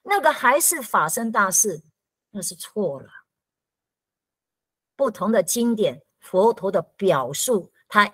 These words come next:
隐含的境界就不同。所以你看，光一个忍入行，各位请显，它的境界高低就如此。那我们不要管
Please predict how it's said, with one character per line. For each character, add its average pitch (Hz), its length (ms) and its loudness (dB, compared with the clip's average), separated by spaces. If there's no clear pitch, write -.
隐 175 300 2
含 175 260 -6
的 - 300 -4
境 254 280 2
界 165 200 2
就 147 160 -2
不 147 140 -10
同。 - 260 -20
所 - 120 8
以 - 40 10
你 175 80 -2
看， 208 260 0
光 262 380 8
一 214 80 2
个 208 160 6
忍 170 300 -2
入 202 180 0
行， - 280 -2
各 185 120 -4
位 160 100 -4
请 135 260 -14
显， - 280 -10
它 202 120 -2
的 175 100 -2
境 180 320 0
界 202 180 0
高 165 320 -4
低 160 180 -8
就 135 180 -6
如 123 220 -12
此。 - 280 -2
那 226 140 4
我 180 100 4
们 185 160 2
不 196 140 2
要 208 160 6
管 160 320 -6